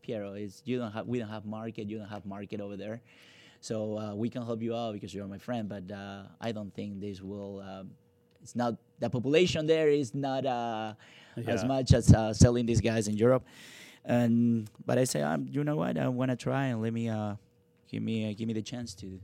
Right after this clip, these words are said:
Speaker 1: to
Speaker 2: For
Speaker 1: do it."
Speaker 2: sure, right?
Speaker 1: And
Speaker 2: Yeah,
Speaker 1: it's,
Speaker 2: you
Speaker 1: and it's a straight, so it's just, um,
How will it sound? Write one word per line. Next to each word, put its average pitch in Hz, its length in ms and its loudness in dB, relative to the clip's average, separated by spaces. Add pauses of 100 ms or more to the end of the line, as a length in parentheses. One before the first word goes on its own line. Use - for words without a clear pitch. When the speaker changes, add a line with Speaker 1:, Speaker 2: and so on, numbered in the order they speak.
(180)
Speaker 1:
to - 120 -16
Speaker 2:
For 117 80 -2
Speaker 1:
do 98 60 -6
it." - 20 -6
Speaker 2:
sure, 135 220 0
right? 104 320 -4 (300)
Speaker 1:
And - 100 4
Speaker 2:
Yeah, 127 80 8
Speaker 1:
it's, - 180 4
Speaker 2:
you - 60 -14
Speaker 1:
and 120 140 4
it's 120 160 2
a 113 60 0
straight, 127 400 -2
so 110 180 -6
it's 117 180 -6
just, 113 380 -6
um, 107 420 -4